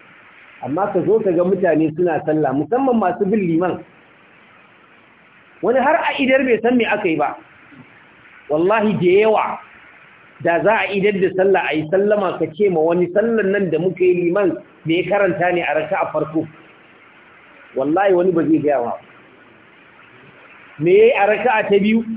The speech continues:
Ba zai gaya ma ba. Wani har a idar, sai an idar ma ya riƙa mamaki, "Ah, in fa sallan nan ta mun sauri."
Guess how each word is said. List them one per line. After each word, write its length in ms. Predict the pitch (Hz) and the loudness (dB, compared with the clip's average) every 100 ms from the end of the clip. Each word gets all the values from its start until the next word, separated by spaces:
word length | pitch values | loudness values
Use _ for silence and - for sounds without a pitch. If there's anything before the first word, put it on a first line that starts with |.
| - - | -12 -6
Ba 120 | 143 | -2
zai 140 | 190 247 | 2 2
gaya 220 | 208 185 | 2 0
ma 140 | 156 | 0
ba. 120 | 123 - - - - - - - - - - - - - - | -2 -6 -12 -20 -20 -20 -20 -20 -20 -20 -20 -20 -20 -16 0
Wani 180 | 254 294 | 2 4
har 180 | 302 | 2
a 200 | 339 254 | 2 -2
idar, 240 | 247 233 226 233 | -2 0 0 2
sai 220 | 277 285 | 2 2
an 60 | |
idar 240 | 311 294 294 | 2 2 2
ma 160 | 285 294 | 2 4
ya 100 | 247 | 2
riƙa 180 | 226 226 | 2 0
mamaki, 440 | 180 185 220 214 - | 0 0 -2 -2 -6
"Ah, 160 | 226 - - - | -8 -14 -20 -10
in 80 | 269 | -6
fa 100 | - | -4
sallan 260 | 269 285 226 | -4 -2 -2
nan 120 | 214 | 0
ta 120 | 180 | 0
mun 120 | 196 180 | 0 0
sauri." 260 | 151 156 | -2 -4